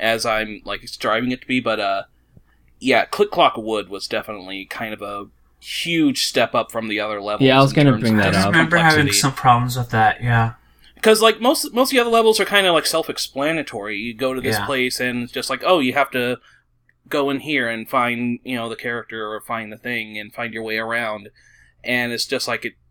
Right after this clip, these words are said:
Speaker 1: I mean, it's not always straightforward, but it's, like, simple enough for you to really get in, get into, uh, just get in and out. Whereas Click Clock Wood, you have to just keep a freaking flowchart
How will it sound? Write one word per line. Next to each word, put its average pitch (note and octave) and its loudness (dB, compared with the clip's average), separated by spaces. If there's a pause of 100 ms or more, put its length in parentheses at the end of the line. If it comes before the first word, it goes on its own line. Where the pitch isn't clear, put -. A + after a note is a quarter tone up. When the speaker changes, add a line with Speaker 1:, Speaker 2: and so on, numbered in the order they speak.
(120)
Speaker 1:
I E3+ 2
mean, E3+ 2
it's D3 -2
not E3 6
always D3+ 4
straightforward, D#3 0
but C3 0
it's, C3 -4
like, B2 -4 (400)
simple G3 0
enough C#3 -2
for C#3 -6
you B2+ -2
to A#2 -6
really A2 -8 (1160)
get C#3+ 0
in, B2+ -2 (180)
get C#3 -2
into, A2 -6 (220)
uh, G#2+ -6 (140)
just - -4
get D3 0
in B2+ -4
and A2+ -8
out. A2 -6
Whereas G#2 -10
Click - -10
Clock B2+ 0
Wood, B2 -4
you G#2+ -8
have A#2+ -6
to A2 -12 (360)
just - -6
keep - -6
a A#2+ -10
freaking A#2+ -6
flowchart A#2+ -2